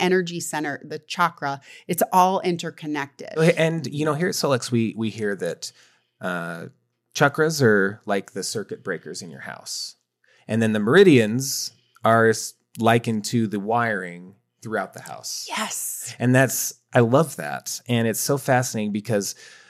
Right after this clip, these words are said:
Speaker 2: a lot of people are scared about this.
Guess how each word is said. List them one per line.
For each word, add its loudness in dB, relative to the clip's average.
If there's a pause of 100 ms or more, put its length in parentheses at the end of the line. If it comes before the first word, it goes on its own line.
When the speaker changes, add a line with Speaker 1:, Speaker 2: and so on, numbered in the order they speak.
(280)
Speaker 2:
a -2
lot 2
of -4
people -2
are -2
scared -8 (480)
about -6 (260)
this. -2